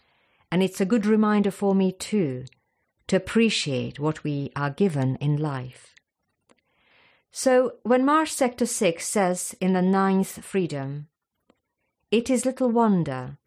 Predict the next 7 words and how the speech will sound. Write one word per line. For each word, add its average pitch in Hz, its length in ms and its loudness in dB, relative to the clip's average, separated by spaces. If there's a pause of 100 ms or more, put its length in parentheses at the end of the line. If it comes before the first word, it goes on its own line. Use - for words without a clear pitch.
(440)
that 160 140 -4
the 175 100 2
scribes 190 760 0 (100)
who 175 180 0
wrote 196 340 0
the 220 100 0
Bible 151 640 -2